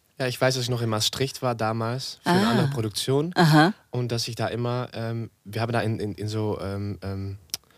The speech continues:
Speaker 1: Häuser ge-, Häuser
Speaker 2: Ja.
Speaker 1: gewohnt mit, mit, ähm, mehrere, ähm, Internies, so
Speaker 2: Aha.
Speaker 1: in, ähm, Praktikantinnen.
Speaker 2: Mhm.
Speaker 1: Und da habe ich immer mit dir
Speaker 2: Ja.
Speaker 1: schon meine, meine Sprechstunde gehabt.
Speaker 2: Ja, die Sprechstunde gehabt und alles vorbereitet. Und dann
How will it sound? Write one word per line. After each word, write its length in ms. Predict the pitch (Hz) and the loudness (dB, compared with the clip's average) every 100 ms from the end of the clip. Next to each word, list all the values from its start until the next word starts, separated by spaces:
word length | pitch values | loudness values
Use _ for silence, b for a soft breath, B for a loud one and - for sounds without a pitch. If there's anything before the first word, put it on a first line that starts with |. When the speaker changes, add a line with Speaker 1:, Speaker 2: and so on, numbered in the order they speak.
| b b - | b b -2
Speaker 1:
Häuser 300 | 107 131 151 | 0 2 0
ge-, 140 | - - | -2 -12
Häuser 180 | 104 117 | 2 6
Speaker 2:
Ja. 220 | 175 151 | 8 8
Speaker 1:
gewohnt 340 | 139 156 185 - b b b | 6 2 -2 -8 b b b
mit, 320 | - 117 - | -6 -6 -4
mit, 260 | 117 110 - - | -8 -8 -10 -8
ähm, 420 | 101 101 104 101 | -6 -6 -6 -8
mehrere, 760 | - 110 127 123 110 104 98 85 | -4 0 2 2 4 4 4 2
ähm, 560 | 90 87 90 87 90 85 _ - | 0 0 0 -2 -4 -6 _ -2
Internies, 680 | 113 - 120 143 180 - - | -2 0 2 2 0 -4 -4
so 120 | 180 | 4
Speaker 2:
Aha. 320 | 160 165 226 - | 8 8 8 2
Speaker 1:
in, 300 | 107 107 98 | -6 -4 -6
ähm, 400 | 95 98 98 101 - - | -8 -8 -8 -12 -14 -12
Praktikantinnen. 640 | - 113 - 117 135 151 175 | -6 -6 -4 -4 -2 -2 2
Speaker 2:
Mhm. 320 | 170 135 294 b b _ | 4 8 8 b b _
Speaker 1:
Und 520 | - 117 117 113 110 - | 0 2 2 2 -2 -6
da 180 | 98 110 | -2 0
habe 140 | 123 | 0
ich 80 | 131 | 0
immer 240 | 131 135 113 98 - 90 - | 0 0 -2 -8 -14 -20 -4
mit 200 | 127 120 | -4 -2
dir 320 | 120 127 135 | 2 2 4
Speaker 2:
Ja. 140 | 120 190 | 6 6
Speaker 1:
schon 80 | 127 | 6
meine, 200 | 123 120 | 4 2
meine 220 | 120 127 | 2 0
Sprechstunde 540 | - 135 - 110 95 | -2 -2 -2 -4 -4
gehabt. 220 | 87 85 | -4 0
Speaker 2:
Ja, 320 | 254 202 127 269 | 2 4 4 0
die 160 | 285 | -4
Sprechstunde 600 | 226 - 190 - 180 156 | -4 -2 -2 0 -2 -2
gehabt 440 | - - - - - | -2 -4 -6 -6 -4
und 120 | 170 | 0
alles 280 | 180 214 - | 4 4 2
vorbereitet. 760 | - 226 185 143 127 120 131 | 2 2 4 0 -2 0 0
Und 160 | 156 165 | 2 4
dann 220 | 170 226 | 6 6